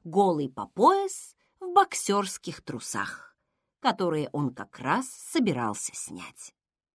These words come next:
Заметив Ашера, он взвизгнул, как девчонка.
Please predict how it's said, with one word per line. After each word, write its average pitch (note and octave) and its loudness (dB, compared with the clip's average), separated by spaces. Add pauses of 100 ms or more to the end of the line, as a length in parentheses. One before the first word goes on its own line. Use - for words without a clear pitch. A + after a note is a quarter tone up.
(640)
Заметив A#3 4
Ашера, F4 6 (280)
он A#3 8
взвизгнул, A#3+ 2 (100)
как C#3 -2
девчонка. - -14